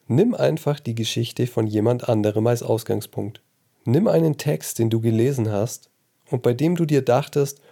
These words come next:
„Oh, das würde ich aber anders machen und zwar so und so.“ Und dann mach es so und so.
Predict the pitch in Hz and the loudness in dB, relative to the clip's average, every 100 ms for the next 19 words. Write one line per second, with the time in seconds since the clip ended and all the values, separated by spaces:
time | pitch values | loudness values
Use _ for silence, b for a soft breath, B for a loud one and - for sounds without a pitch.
0 | - 120 107 104 123 151 147 123 113 98 | -4 0 0 2 2 2 2 2 2 2
1 | 101 101 98 - 107 110 107 113 117 113 | 0 -2 -2 0 0 0 -4 0 0 2
2 | 117 92 - 95 90 _ _ _ _ _ | 2 0 -4 -6 -8 _ _ _ _ _
3 | _ - 123 117 127 143 175 110 - - | _ -2 2 2 4 2 0 -6 -6 -2
4 | 104 98 92 98 95 | 0 0 -2 -6 -6